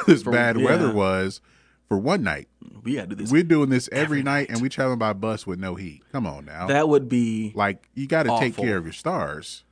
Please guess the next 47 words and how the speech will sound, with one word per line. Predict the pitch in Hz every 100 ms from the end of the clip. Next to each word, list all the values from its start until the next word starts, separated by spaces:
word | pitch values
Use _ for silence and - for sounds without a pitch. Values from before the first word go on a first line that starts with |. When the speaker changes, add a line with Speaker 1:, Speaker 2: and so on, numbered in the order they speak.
| _ _ -
Speaker 2:
That | 127 120
would | 117 107
be, | 110 107 104 107 101 _ _ _ -
I | 123
could | 165 180 139
not, | 123
uh, | 120 - - _
like, | 131 131
I | 135
keep | 123 196 -
trying | 170 151
to | 143
think | 143 135
of | 123
a |
modern | 113 120 123
day | 120 113
equivalent | - 117 113 131 139
to |
this, | 123 139 143
and | - 123
I |
can't | 143 131 -
think | 104 -
of | -
one, | 76 - - _ _ _
to | 139
where | 131
you're | 131
<laughs> | 123 -
traveling | - - 156
with | 175 170
no | 156 190 156
heat | 156 120 - - - _ - - - -
Speaker 1:
If |
Speaker 2:
on | 139
Speaker 1:
you're | 147
Speaker 2:
a |
Speaker 1:
traveling, | 175 180 156
Speaker 2:
bus. | - 131 127
Speaker 1:
like, | 135 123 104
this | 127 156
is, | 170 147 104
this | 107 143 151
is | 139 120 - - _
probably | 131 123 117
like | 110 104 101 92